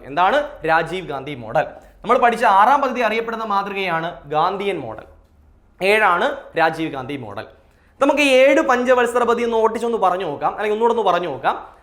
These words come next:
ഒന്നാം പദ്ധതി ആയിരത്തി തൊള്ളായിരത്തി അൻപത്തൊന്ന് മുതൽ അൻപത്താറ് വരെ. കാർഷികം, ജലസേചനം, വൈദ്യുതീകരണം,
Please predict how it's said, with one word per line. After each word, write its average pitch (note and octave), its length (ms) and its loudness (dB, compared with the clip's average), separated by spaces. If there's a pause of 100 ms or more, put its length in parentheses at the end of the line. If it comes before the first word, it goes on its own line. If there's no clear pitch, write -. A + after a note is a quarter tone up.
ഒന്നാം C4+ 340 2
പദ്ധതി F3 380 0
ആയിരത്തി A3+ 300 2
തൊള്ളായിരത്തി G3+ 300 2
അൻപത്തൊന്ന് F#3+ 520 -6
മുതൽ F3+ 180 -2
അൻപത്താറ് D3 480 -4
വരെ. B2+ 400 -4 (640)
കാർഷികം, G#3 600 4 (180)
ജലസേചനം, G#3 720 2
വൈദ്യുതീകരണം, D#3+ 640 -2